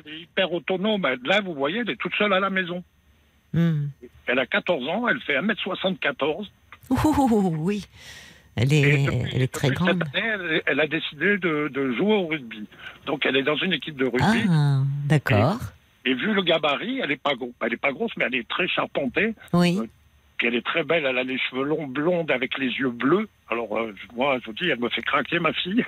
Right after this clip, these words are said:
Speaker 1: <laughs> C'est, c'est impressionnant. Et,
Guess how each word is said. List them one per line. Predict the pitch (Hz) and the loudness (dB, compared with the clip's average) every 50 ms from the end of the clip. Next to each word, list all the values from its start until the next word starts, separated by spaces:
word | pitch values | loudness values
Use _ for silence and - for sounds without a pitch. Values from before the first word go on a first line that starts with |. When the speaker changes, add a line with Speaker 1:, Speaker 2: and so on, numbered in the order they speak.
| - - | -4 -12
Speaker 1:
<laughs> | - - - - | -16 -12 -6 -2
C'est, | 117 135 127 117 120 - - - - - | 0 0 0 0 -2 -4 -8 -10 -8 -4
c'est | - 131 | -2 -2
impressionnant. | 127 117 - - 127 - - 131 120 135 180 220 - _ _ - - - - - - | -2 -2 -2 -2 -2 0 -2 -2 -2 -2 -4 -4 -6 _ _ -20 -20 -20 -18 -6 0
Et, | 131 139 143 139 139 135 131 135 | 2 2 4 2 2 0 0 -2